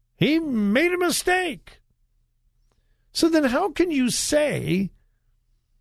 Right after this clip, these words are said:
that transgenderism is from God? If you believe that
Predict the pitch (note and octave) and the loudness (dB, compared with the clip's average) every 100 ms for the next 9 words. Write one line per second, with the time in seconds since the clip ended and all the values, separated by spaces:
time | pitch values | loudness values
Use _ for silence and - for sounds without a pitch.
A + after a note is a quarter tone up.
0 | _ _ _ F3+ G#3 - C4 D4+ D#4 G3+ | _ _ _ 0 0 -2 -2 0 2 0
1 | D3 F#3+ D#4+ D#4+ A3+ F3 D3 F#3 G#3 - | 2 2 2 0 2 2 2 0 0 2
2 | G3 G3+ - - B3+ F3 F3+ B3+ G#3+ _ | 2 2 -6 -4 0 2 2 0 -4 _
3 | - G4 G#4 G#3+ - - - _ _ _ | 0 2 2 -2 -6 -16 -20 _ _ _
4 | _ _ _ _ _ _ _ _ _ _ | _ _ _ _ _ _ _ _ _ _
5 | - - - - A#3 F3 A#3 A3+ F4+ G4+ | -16 -12 -8 2 2 4 2 4 6 4
6 | F4 E4+ - - _ _ _ _ _ F#3+ | 2 -2 -6 -20 _ _ _ _ _ -2
7 | G3+ | -2